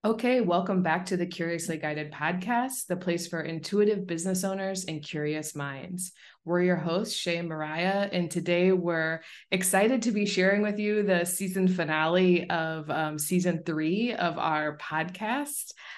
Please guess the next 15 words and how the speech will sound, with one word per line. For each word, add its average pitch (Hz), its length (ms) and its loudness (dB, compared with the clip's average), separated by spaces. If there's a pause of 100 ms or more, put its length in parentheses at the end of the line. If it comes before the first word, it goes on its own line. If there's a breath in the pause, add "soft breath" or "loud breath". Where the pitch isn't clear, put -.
(140)
Um, 160 640 0
we 175 320 2
are 160 680 2 (220 loud breath)
here 208 340 4
at 180 260 4
the 175 240 0
end 175 380 0
of 160 220 -2
our 165 140 4
recording 175 540 2
schedule 160 500 0
for 156 200 0
the 151 100 0
third, 160 540 0
um, 151 540 -2